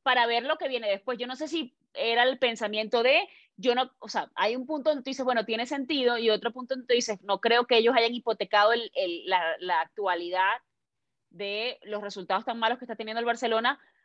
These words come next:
Ahora, lo que hemos dicho, no sabemos si en otras circunstancias, con otro técnico, cambiaría la situación.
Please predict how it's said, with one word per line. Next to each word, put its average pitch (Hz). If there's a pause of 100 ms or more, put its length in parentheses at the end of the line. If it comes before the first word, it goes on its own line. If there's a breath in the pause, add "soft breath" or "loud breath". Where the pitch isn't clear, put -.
(180 soft breath)
Ahora, 202 (200)
lo 208
que 208
hemos 220
dicho, 247
no 180
sabemos 233
si 262
en 208
otras 202
circunstancias, 262
con 233
otro 226
técnico, 269
cambiaría 226
la 214
situación. 208